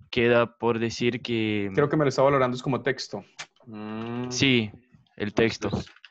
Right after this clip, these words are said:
Speaker 1: Exactamente. Tiene que
Speaker 2: ponerle
Speaker 1: decir que
Speaker 2: acá.
Speaker 1: es entero, exactamente.
Speaker 2: Vamos, vamos a obligarlo a que sea un entero. Listo. Vamos a ver si me lo acepta así, esta versión de Python.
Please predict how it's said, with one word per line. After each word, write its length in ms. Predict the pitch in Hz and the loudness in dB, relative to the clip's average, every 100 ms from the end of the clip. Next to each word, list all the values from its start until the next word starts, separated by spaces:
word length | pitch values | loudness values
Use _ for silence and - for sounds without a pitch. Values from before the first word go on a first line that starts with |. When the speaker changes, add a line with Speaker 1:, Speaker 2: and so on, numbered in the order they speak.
| - | -18
Speaker 1:
Exactamente. 720 | - 117 110 117 120 113 104 101 - _ _ _ _ 120 | -4 -2 0 0 2 0 -4 -4 -6 _ _ _ _ -12
Tiene 160 | 123 | -10
que 120 | 117 | -4
Speaker 2:
ponerle 260 | 127 107 101 | -4 -4 -6
Speaker 1:
decir 100 | 104 | -6
que 140 | 127 | -4
Speaker 2:
acá. 120 | 113 113 | -4 -4
Speaker 1:
es 340 | - 123 - | -4 -6 -6
entero, 500 | 117 110 120 113 104 - | -12 -6 -2 -2 -2 -6
exactamente. 760 | - 107 117 - 107 104 101 95 - | -8 -2 -2 -2 -2 -2 -6 -14 -16
Speaker 2:
Vamos, 320 | - 117 120 107 | -14 -8 -6 -2
vamos 260 | 123 127 | -2 -2
a 60 | 147 | 0
obligarlo 340 | 131 117 107 | 0 0 0
a 60 | 127 | -2
que 100 | 127 | -4
sea 100 | 117 | -4
un 80 | 107 | -6
entero. 380 | 117 117 95 - - _ _ _ _ _ _ _ _ _ | -6 -6 -6 -10 -20 _ _ _ _ _ _ _ _ _
Listo. 440 | 117 113 - - | -16 -16 -18 -8
Vamos 1500 | 139 151 147 147 _ _ _ _ _ _ _ _ _ _ - | -6 -6 -8 -14 _ _ _ _ _ _ _ _ _ _ -12
a 40 | 113 | -10
ver 80 | |
si 100 | 98 | -10
me 80 | 110 | -8
lo 60 | 110 | -6
acepta 320 | 95 95 - | -6 -8 -8
así, 200 | 123 180 233 226 - | -6 -8 -10 -18 -20
esta 260 | 120 - | -14 -8
versión 280 | 113 - 113 | -8 -8 -10
de 120 | 110 | -8
Python. 520 | 110 151 160 175 180 | -4 -4 -4 -6 -8